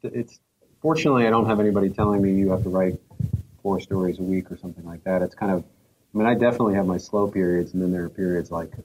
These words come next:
the last two months where it's been like drinking from a fire hose.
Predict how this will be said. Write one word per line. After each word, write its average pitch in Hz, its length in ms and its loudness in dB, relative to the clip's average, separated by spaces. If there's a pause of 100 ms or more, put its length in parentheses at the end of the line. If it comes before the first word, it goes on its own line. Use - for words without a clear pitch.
(960)
the - 60 -6
last 87 340 0
two 92 100 -6
months 87 420 -2
where 87 180 -2
it's - 120 -6
been 82 480 -4 (720)
like 90 200 -6
drinking 90 300 -4
from 85 240 -8
a - 60 -12
fire 87 340 0
hose. 80 320 -6